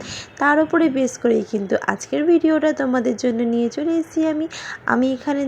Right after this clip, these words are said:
দেখো তালফুলুরি বানানোর আয়োজন শুরু করে দিয়েছি। প্রথমে আমি নিয়ে নিয়েছি আটা, আর তার মধ্যে বাকি সব উপকরণ করে একে একে দিয়ে দিয়েছি। নারকেল কুড়ানো, সুজি, চিনি স্বাদ মতো, আর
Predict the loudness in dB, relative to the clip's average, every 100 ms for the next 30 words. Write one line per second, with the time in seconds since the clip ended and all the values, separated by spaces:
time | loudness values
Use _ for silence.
0 | -2 0 -2 0 0 -2 -2 0 2 2
1 | 0 0 -2 -4 -2 -2 0 -2 -4 -6
2 | -6 -2 -2 -2 0 -2 -2 -4 -6 -8
3 | 2 2 4 4 6 6 4 4 4 4
4 | 2 0 -2 0 2 2 2 2 2 0
5 | 2 2 2 2 2 2 4 2 2 -2
6 | 0 0 -2 -2 0 0 0 -2 -2 -4
7 | -2 -2 -2 -2 -2 0 0 0 -2 -2
8 | -4 -8 -8 -14 -20 -20 -18 -6 0 0
9 | 0 -4 -2 2 2 2 2 -2 -4 -14
10 | -20 -20 -12 -2 0 0 0 0 2 2
11 | 0 -4 -12 -20 -18 -6 0 4 4 4
12 | 4 2 0 0 2 2 2 0 0 0
13 | 2 2 0 -4 -18 -18 -2 2 4